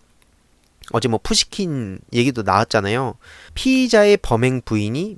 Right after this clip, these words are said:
무죄의 증거가 될 수 없다면 피의자의 자백 또한 유죄의 증거가 될 수 없다. 그래서 자백을 받아내기 위한 각종 압박이나 고문, 문명사회에서 사라져야 할 악습이다.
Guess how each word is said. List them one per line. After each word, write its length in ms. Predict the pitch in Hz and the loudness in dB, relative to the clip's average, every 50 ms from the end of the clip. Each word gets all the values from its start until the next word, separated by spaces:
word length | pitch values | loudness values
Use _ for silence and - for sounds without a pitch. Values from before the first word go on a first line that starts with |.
| - _ | -14 _
무죄의 340 | - 113 113 - 156 156 143 | -4 -2 0 2 4 4 2
증거가 360 | - - 113 107 110 117 120 | 2 -2 -2 0 2 2 2
될 120 | 113 104 101 | 2 0 -2
수 120 | - 98 | -2 -2
없다면 500 | 87 - - 92 104 131 131 107 90 - - | -4 -2 -4 -4 -2 -2 -2 -2 -4 -8 -12
피의자의 500 | - - 196 196 196 175 185 165 175 175 | -10 -8 -6 -4 -2 0 0 0 0 -2
자백 360 | - - - 107 123 127 - | -4 -4 -2 -2 -2 -2 0
또한 300 | - 120 131 160 175 143 | 0 0 0 2 0 -2
유죄의 720 | 110 104 101 - 117 113 113 107 107 104 - - 170 196 196 | -4 -4 0 2 2 4 4 2 0 0 -2 -2 -2 -2 -2
증거가 280 | - - - 120 123 110 | -2 -4 0 2 2 2
될 120 | - 98 | 2 0
수 120 | - - 90 | -2 -2 -4
없다. 320 | - - - 92 73 - - - - - - - - - _ | -6 -4 -6 -8 -8 -8 -12 -20 -20 -20 -20 -20 -20 -20 _
그래서 180 | - - 165 175 | -6 -4 -4 -2
자백을 440 | - - - 113 135 135 131 147 135 | 0 0 2 4 4 4 6 4 4
받아내기 480 | - - - 117 110 110 107 113 110 101 | 4 4 4 4 2 2 0 -2 0 0
위한 180 | 104 113 113 | 2 0 0
각종 400 | 110 - - - - - 147 151 - | -2 -6 -14 -6 -2 -2 -2 -2 -2
압박이나 500 | - - - - 127 113 117 117 127 127 | -6 -4 2 2 2 2 4 0 0 -2
고문, 340 | - - 104 95 92 82 - - - - - - - | -2 -4 -4 -2 -4 -4 -6 -12 -20 -20 -20 -20 -10
문명사회에서 800 | - 104 110 120 127 143 143 139 127 139 135 127 117 113 - 165 | -6 -4 -2 2 2 2 2 2 2 2 2 2 2 2 0 -2
사라져야 480 | - - 175 170 170 147 139 135 147 | 0 2 2 2 4 4 4 2 2
할 20 | 147 | 2
악습이다. 580 | - - - - - 110 104 - 90 82 87 | 0 -2 -4 -6 -6 -6 -2 -2 -2 -2 -2